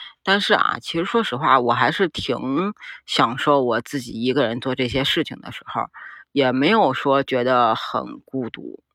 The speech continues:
不知道要是你的话，你会怎么想呢？欢迎你评论区跟我讨论。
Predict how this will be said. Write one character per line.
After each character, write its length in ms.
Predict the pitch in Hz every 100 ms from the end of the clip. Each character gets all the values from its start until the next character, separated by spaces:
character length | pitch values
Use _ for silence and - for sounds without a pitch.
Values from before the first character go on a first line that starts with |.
| _ _ -
不 80 | 139
知 120 | 151
道 340 | 151 123 113 - -
要 220 | - 185
是 160 | 170 135
你 240 | 127 98
的 140 | - 117
话， 240 | 165 123
你 160 | 117 110
会 320 | - 123 113
怎 160 | 123
么 80 | -
想 240 | - - -
呢？ 220 | 107 -
欢 200 | - 131
迎 60 | 131
你 80 |
评 180 | - 131
论 120 | 127 117
区 200 | 127 -
跟 140 | -
我 100 | -
讨 200 | - -
论。 200 | - -